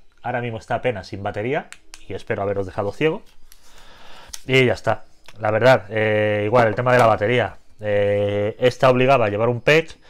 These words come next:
o encontrar y volverte loco a encontrar una puñetera batería de siete con cuatro para poder meterla por aquí dentro. Y es un jaleazo cada vez que quiero meter o sacar la batería, que ni os imagináis. Esto es mucho más cómodo. Y como es mucho más cómodo, os voy a enseñar,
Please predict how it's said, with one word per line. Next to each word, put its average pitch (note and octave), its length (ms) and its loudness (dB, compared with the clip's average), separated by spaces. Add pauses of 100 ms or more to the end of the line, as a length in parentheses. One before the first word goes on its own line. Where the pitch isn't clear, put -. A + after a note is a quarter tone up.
(300)
o A#2 160 0
encontrar A2+ 540 0
y - 20 2
volverte B2 380 2
loco C#3 240 0
a A2+ 80 0
encontrar G#2+ 340 -6
una A#2 160 -4 (160)
puñetera A#2 480 -2
batería A#2 380 -2
de F#2+ 80 -8
siete A#2+ 260 -2
con A#2+ 160 -2
cuatro C#3+ 540 -2
para A#2 240 2
poder A2 200 0
meterla A2+ 300 0
por G#2+ 140 0
aquí G2+ 140 -6
dentro. G2+ 380 -6
Y A2 140 -4
es - 240 -4
un C3 160 -6
jaleazo G#2+ 560 -2
cada G2 120 -2
vez A#2 100 -4
que B2+ 100 -6
quiero A#2 160 -4
meter G2 300 -6
o - 40 -10
sacar G#2 260 -6
la B2 80 4
batería, A#2 420 0 (460)
que A#2+ 140 0
ni A2 120 -2
os G#2 140 -6
imagináis. G#2+ 640 -6 (420)
Esto A2 200 -4
es G2+ 40 -4
mucho G#2 220 -6
más F2+ 160 -10
cómodo. G#2 400 -2 (400)
Y A2 140 -8
como A2 180 -2
es C3 60 2
mucho C3 180 -2
más C3 140 2
cómodo, D3 460 2
os A2+ 160 0
voy A#2+ 100 2
a B2 40 4
enseñar, B2+ 400 -2